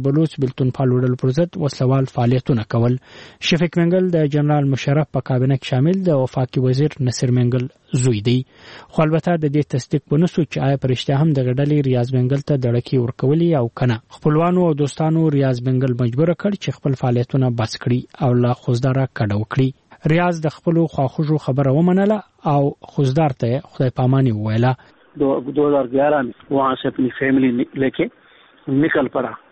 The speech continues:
Speaker 1: څه موده وروسته نامعلومه وسلوالو د ده ماما حاجي علي اکبر په دوه زره دیارلسم میلادي کال کې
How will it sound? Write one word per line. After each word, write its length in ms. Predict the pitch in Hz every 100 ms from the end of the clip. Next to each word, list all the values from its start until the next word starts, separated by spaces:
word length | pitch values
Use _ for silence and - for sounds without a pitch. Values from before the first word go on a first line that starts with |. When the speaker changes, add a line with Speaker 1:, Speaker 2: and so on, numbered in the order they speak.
| _ - - -
Speaker 1:
څه 80 | 156
موده 240 | 151 147
وروسته 360 | 147 160 - 160
نامعلومه 500 | 151 143 139 147 143
وسلوالو 500 | 131 139 147 170 190 - _ _
د 140 | 135 127
ده 140 | 151
ماما 380 | 151 143 151 156
حاجي 480 | 143 - 127 135 151 -
علي 180 | 139 131
اکبر 320 | 127 156 156
په 200 | 147 135
دوه 160 | 123 139
زره 240 | 147 147
دیارلسم 440 | 139 127 127 - 147
میلادي 380 | 131 120 120
کال 200 | 123 156
کې 240 | 156 208